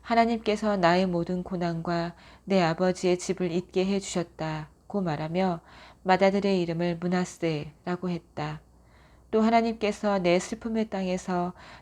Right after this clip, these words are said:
나를 번성하게 해주셨다"고 말하면서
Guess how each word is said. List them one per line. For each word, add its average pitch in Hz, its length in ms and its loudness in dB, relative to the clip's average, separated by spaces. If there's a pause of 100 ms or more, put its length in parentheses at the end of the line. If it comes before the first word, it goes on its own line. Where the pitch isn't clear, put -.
나를 185 280 0
번성하게 190 680 -2
해주셨다"고 185 880 -4
말하면서 160 760 -4